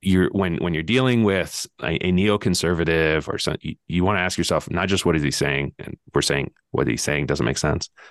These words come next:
but also, who is he talking to? Because, <laughs> because if you want to actually achieve something in the United States, a-, and that would be actually identifiably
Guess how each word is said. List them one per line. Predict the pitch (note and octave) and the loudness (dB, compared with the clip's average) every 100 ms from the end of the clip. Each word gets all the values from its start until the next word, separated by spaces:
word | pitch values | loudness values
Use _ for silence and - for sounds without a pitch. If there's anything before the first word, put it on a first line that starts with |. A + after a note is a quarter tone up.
| - - _ - | -20 -20 _ -2
but | F2 | 0
also, | F#2+ - D2 - _ _ _ _ | 2 2 2 -2 _ _ _ _
who | - C3 | 2 4
is | E3 F3 | 4 2
he | A#2 | -2
talking | - - - E2+ - C#2 - - | -2 -6 0 0 2 -2 -2 -2
to? | - - - - _ _ _ _ _ _ _ _ _ _ - | 0 2 0 -2 _ _ _ _ _ _ _ _ _ _ -6
Because, | F2 - G2+ F2 D#2 - - - - - E3+ - E3+ | -4 0 2 4 2 -2 -6 -10 -8 0 0 2 -2
<laughs> | - G3 - _ - - - | 2 0 0 _ -18 -14 -6
because | G#2+ A2+ G#2+ B2 A2 - | 2 2 4 2 2 2
if | G#2 | 2
you | G#2 | 2
want | G2 A#2 | 2 2
to | A2+ | 2
actually | G#2+ G2+ F2+ | 2 2 2
achieve | E2+ F2 | 2 0
something | F#2 E2+ D#2 | 0 0 2
in | D2+ | 2
the | D2 | 2
United | D2 B1+ | 0 -2
States, | - D2+ A#1+ - - _ _ _ _ | 0 0 0 -6 -12 _ _ _ _
a-, | F2+ E2 - | -2 -2 0
and | E2+ D#2 | 0 0
that | - F2+ E2+ | -2 0 2
would | F2 | 2
be | D#2+ D#2+ | 2 0
actually | D#2+ D#2 - D#2 D#2 | 0 -2 -2 0 0
identifiably | E2 E2+ D#2 - D2+ D2+ C#2 C#2+ C#2+ | 0 0 0 0 0 0 2 0 0